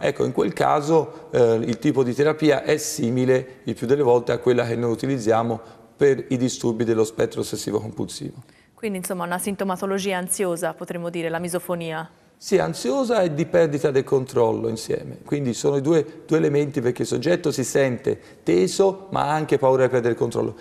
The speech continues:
Speaker 1: Chi soffre di questo e magari non ne ha mai sentito parlare, perlomeno
Speaker 2: Sì.
Speaker 1: sul, qui in Italia, si riconoscerà, perché appunto, eh,
Speaker 2: Eh,
Speaker 1: magari
Speaker 2: infatti.
Speaker 1: è difficile configurarlo, ma per chi soffre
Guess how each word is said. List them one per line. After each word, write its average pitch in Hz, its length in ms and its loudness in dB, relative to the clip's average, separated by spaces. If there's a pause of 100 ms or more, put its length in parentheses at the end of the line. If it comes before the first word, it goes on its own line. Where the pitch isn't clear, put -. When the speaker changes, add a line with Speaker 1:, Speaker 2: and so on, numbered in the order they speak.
(180)
Speaker 1:
Chi 208 120 0
soffre 180 440 2
di 131 100 -2
questo 143 460 -2 (160)
e 135 120 4
magari 139 380 2
non 123 160 0
ne 127 80 2
ha 139 60 2
mai 135 180 2
sentito 131 380 0
parlare, 123 420 2
perlomeno 127 640 0
Speaker 2:
Sì. - 80 -2
Speaker 1:
sul, 120 420 -2
qui 131 160 0
in 123 100 0
Italia, 123 540 0 (160)
si - 180 -2
riconoscerà, 131 720 2 (280)
perché 120 240 0
appunto, 127 420 0
eh, 120 140 -8
Speaker 2:
Eh, 113 240 -6
Speaker 1:
magari 233 420 0
Speaker 2:
infatti. 226 180 -2 (100)
Speaker 1:
è 151 40 2
difficile 151 500 2
configurarlo, 156 640 2
ma 135 140 -2
per 127 180 0
chi 185 120 -2
soffre 139 520 2